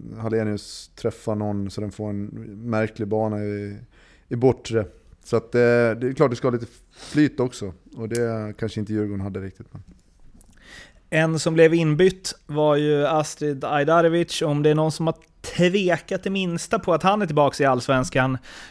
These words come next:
Speaker 2: så kan man väl säga att, eh, även om han inte på s-,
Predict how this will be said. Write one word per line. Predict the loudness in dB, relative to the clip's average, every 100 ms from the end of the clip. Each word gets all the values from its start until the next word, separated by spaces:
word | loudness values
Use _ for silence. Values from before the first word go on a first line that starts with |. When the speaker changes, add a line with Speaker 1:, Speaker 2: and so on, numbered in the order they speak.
| -14
Speaker 2:
så | -6 0 2 4 2
kan | 0 -2
man | 0
väl | 0
säga | 2 2 2 2
att, | 0 -2 -6 -4
eh, | 0 2 2
även | 2 2
om | 4
han | 4 4
inte | 0 -2 0 0 2 0 -6 -20 -20 -6
på | -4
s-, | -4